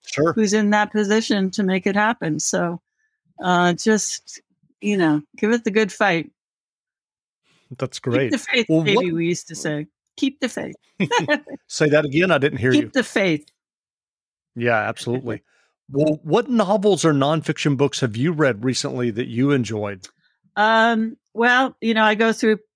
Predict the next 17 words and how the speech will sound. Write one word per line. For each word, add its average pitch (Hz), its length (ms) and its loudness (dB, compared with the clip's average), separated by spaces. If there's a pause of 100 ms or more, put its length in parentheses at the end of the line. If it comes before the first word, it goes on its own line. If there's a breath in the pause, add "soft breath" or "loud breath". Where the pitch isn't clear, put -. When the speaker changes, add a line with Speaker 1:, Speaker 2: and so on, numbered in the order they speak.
(140)
Speaker 2:
periods 208 540 2
of 185 240 -2 (1000)
reading 190 420 0
a 175 60 -2
lot 220 360 2
and 185 240 -2
not 190 220 0
reading 160 320 -2
a 160 60 -4
lot, 160 200 -2
and 170 200 -4
I'm 170 340 -4
sort 190 300 -2
of 160 100 -4
in 165 140 -4
the 160 100 -6
latter 165 460 -2